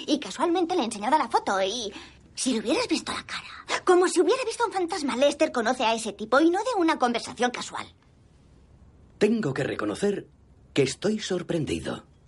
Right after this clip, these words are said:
Speaker 1: Sí, claro, pero antes de
Speaker 2: Te dije que no molestaras a ese hombre. Te dije que no es un... y acto
Speaker 1: Yo no he
Speaker 2: seguido
Speaker 1: dicho que fuera él.
Speaker 2: Y acto seguido, ¿qué haces justo al día siguiente?
Speaker 1: Sí, pero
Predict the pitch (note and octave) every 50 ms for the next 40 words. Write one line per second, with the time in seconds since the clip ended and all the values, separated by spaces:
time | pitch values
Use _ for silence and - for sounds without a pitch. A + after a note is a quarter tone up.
0 | - - - - - A#3+ A3 - - G#3 A3 G#3+ - - F3 - D#4+ F4 E4 F4+
1 | F#4 F#4+ E4 E4+ - F3 - D4+ C#4+ - C4 B3+ - - E3+ F#3+ G#3 G3+ G#3 F#3+
2 | E3+ - - F#3+ F#3 F#3 - F3 E3+ G3+ G3 - F#3+ A#3 A#3 - - G2 F#2 -
3 | - - - C3 - B3 - - A3+ G#3 G#3+ - F3+ C#3+ C3 C3+ C#3+ F#3+ A#3+ B3
4 | A3+ G#3+ - - G3+ G#3 F#3+ - - - - - - - E3+ D3+ G#3+ - - -
5 | - D#4 C4+ - - F#4 F4+ A#4+ B4 C5+ C#5 G#4+ - - - - - - G#3+ -
6 | - C#4+ C4+ - - - - A#3 A3 G#3+ G#3+ C4+ D#4+ D#4+ - - D4 - D4 A#3+
7 | B3+ C#4+ C4 C#4 - C4 D4 C#4+ - D#4+ D4+ - - _ - - - - - -
8 | - - - - F3+ D#3 - - C#3 C#3+ - - - G#2 G2 B2 - - - -
9 | - - - - - - C5 C#5+ - - D4 C#4+